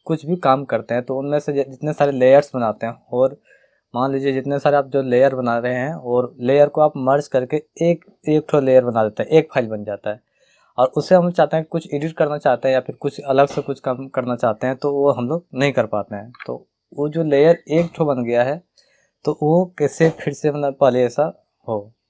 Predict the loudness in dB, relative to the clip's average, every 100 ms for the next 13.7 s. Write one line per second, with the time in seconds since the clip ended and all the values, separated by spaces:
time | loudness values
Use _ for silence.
0 | _ _ _ _ -8 -6 -2 0 0 0
1 | -2 0 2 2 0 -2 -4 -10 -4 -2
2 | -2 -4 -6 -6 -8 -10 -12 -14 -14 _
3 | _ _ _ _ _ _ _ _ _ _
4 | _ -20 _ -4 -2 0 0 2 2 2
5 | -2 -2 0 0 -2 -4 -6 -4 -6 -8
6 | -6 -8 -8 -10 -10 -8 -8 -8 -8 -6
7 | -6 -4 -4 -4 -10 _ _ _ _ _
8 | _ _ _ _ -4 -4 -2 -4 -4 -8
9 | -8 -6 -6 -4 -4 -4 -8 -16 _ -20
10 | -12 -4 -4 0 -2 -2 -6 -6 -6 -6
11 | -4 -6 -8 -10 -10 -8 -6 -6 -6 -8
12 | -8 -12 -10 -8 -8 -6 -6 -6 -6 -8
13 | -8 -8 -8 -6 -6 -8